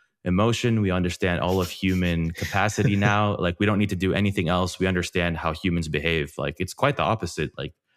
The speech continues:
Speaker 1: these things need to be tuned daily, hourly, like, you know, perhaps even, even faster because they're just a, you know, they're just a prediction, uh,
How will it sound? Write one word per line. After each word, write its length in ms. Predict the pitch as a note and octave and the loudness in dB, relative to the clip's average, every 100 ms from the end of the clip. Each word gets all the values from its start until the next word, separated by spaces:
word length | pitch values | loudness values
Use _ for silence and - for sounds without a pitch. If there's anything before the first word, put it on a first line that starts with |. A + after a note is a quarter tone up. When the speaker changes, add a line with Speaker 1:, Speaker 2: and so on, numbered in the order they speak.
| _ _ | _ _
Speaker 1:
these 140 | G#2+ | -2
things 220 | G2+ A#2 G#2 | 2 2 2
need 80 | |
to 80 | F#2+ | -2
be 120 | F2+ | -2
tuned 560 | E2 - F#2+ F#2 F2 E2 - _ _ _ _ _ - E2+ | -4 0 2 2 0 -2 -14 _ _ _ _ _ -12 0
daily, 440 | F#2+ G#2 F2 D2+ | 2 4 2 -2
hourly, 640 | D#2+ F2+ F#2 E2+ D#2+ D2 D#2+ | 0 2 2 0 0 -2 -4
like, 220 | E2 D#2 - _ _ _ | -4 -4 -8 _ _ _
you 80 | - | -6
know, 180 | D#2+ D2 - | -4 -4 -6
perhaps 360 | F2+ F2 F2+ - | -4 -2 -2 -2
even, 360 | E2+ E2 D2+ - | -2 0 -2 -2
even 220 | F#2 E2+ | -2 -2
faster 640 | - D#2 F#2+ - D#2+ D2+ - | 0 0 -2 -2 -2 -2 -6
because 580 | F#2 - F#2 E2+ - - _ _ _ _ _ - | -6 0 2 0 -4 -12 _ _ _ _ _ -4
they're 180 | G2+ G2 | 0 2
just 360 | F#2+ A2+ - | 2 0 0
a, 600 | - G#2 G2+ F#2+ F2 E2+ - _ _ _ _ _ _ _ _ _ _ _ _ _ - - - - | 0 2 2 2 2 -2 -6 _ _ _ _ _ _ _ _ _ _ _ _ _ -20 -20 -20 -4
you 100 | A#2+ | 0
know, 80 | G#2 | 2
they're 100 | G2 | 2
just 200 | F#2+ - | 2 0
a 60 | A2 | 0
prediction, 680 | G2+ E2+ G2 - A2+ A#2 - - | 0 2 0 0 0 0 -2 -4
uh, 100 | A#1 | -6